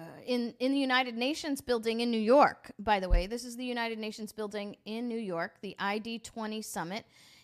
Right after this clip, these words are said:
in order to, to lay out the f-, the platform and the, and the form, uh, the formation of out, rolling out I D twenty twenty.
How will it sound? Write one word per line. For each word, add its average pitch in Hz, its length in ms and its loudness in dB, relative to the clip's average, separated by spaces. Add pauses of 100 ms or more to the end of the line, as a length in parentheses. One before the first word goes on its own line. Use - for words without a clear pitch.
(100)
in 220 220 -2
order 220 300 0
to, 226 680 -6 (340)
to 226 220 -4
lay 233 360 0
out 226 480 -2 (100)
the 196 280 -4
f-, - 400 -16 (160)
the 196 180 2
platform 240 720 2
and 196 160 -4
the, 196 260 -4
and 202 500 -4
the 190 120 -6
form, 202 500 -6 (100)
uh, 170 420 -6 (800)
the 190 600 -8
formation 233 540 -4
of 196 160 -4
out, 214 340 0
rolling 214 540 -2
out 214 520 0 (200)
I 202 240 2
D 190 220 -8
twenty 170 340 -12
twenty. 240 500 -6